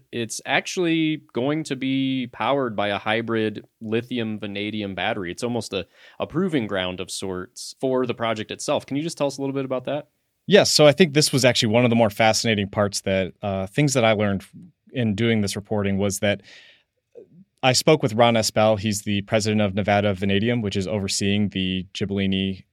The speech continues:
Speaker 2: Vanadium project. And Nevada Vanadium has entered into an agreement with Hitachi Energy to essentially power their mining operation to procure this vanadium with a hybrid lithium vanadium battery,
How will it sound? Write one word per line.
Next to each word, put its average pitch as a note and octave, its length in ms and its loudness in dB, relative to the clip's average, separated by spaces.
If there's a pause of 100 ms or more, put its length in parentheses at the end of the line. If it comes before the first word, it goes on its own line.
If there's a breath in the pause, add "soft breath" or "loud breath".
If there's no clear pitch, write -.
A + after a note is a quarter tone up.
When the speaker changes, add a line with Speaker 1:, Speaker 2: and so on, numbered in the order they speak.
(120)
Speaker 2:
Vanadium G2 460 -2
project. G#2+ 520 0 (520 soft breath)
And A#2+ 520 4 (840)
Nevada C#3+ 320 6
Vanadium A#2+ 360 4
has G#2+ 120 -2
entered A2+ 300 -2
into A2+ 220 0
an G#2+ 80 2
agreement G#2 400 -2
with G2 160 -4
Hitachi A2 520 -2
Energy F#2 540 -8 (400)
to G#2 560 0
essentially C3+ 360 2
power A#2 380 4
their G#2 300 2
mining G2 360 0
operation G2+ 840 -4 (240)
to G#2+ 160 -4
procure B2+ 400 0
this G#2+ 140 -2
vanadium F#2+ 460 0
with A#2+ 380 0 (440)
a A2 80 0
hybrid A#2 380 4
lithium A2 600 2
vanadium G2+ 520 0
battery, F2 480 -2